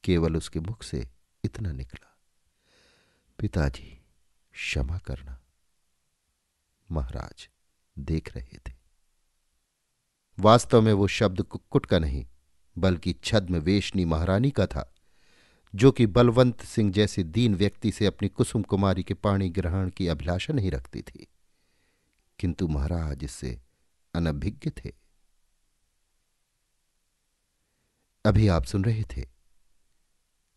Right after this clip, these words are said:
जयशंकर प्रसाद की लिखी कहानी रसिया बालम।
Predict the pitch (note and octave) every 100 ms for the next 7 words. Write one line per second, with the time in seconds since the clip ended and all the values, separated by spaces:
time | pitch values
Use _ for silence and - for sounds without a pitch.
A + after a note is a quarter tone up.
0 | - A#2+ A2+ A2+ G2 G2 - - G#2 G#2
1 | - C#2+ - E2+ D#2+ G2+ G#2+ A#1+ - _
2 | _ _ _ _ _ F2 F#2+ - D2+ B1+
3 | A#1 C#2 C#2 G#1+